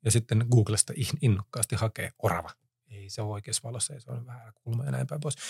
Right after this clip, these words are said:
Mutta tota, mullahan on ollut siis niin kuin, ö,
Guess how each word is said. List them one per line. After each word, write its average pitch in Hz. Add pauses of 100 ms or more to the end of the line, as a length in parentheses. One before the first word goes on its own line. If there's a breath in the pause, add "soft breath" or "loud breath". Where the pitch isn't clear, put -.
(420 loud breath)
Mutta 123
tota, 117
mullahan 117
on 117
ollut 107
siis 113
niin 107
kuin, 104 (1400)
ö, 107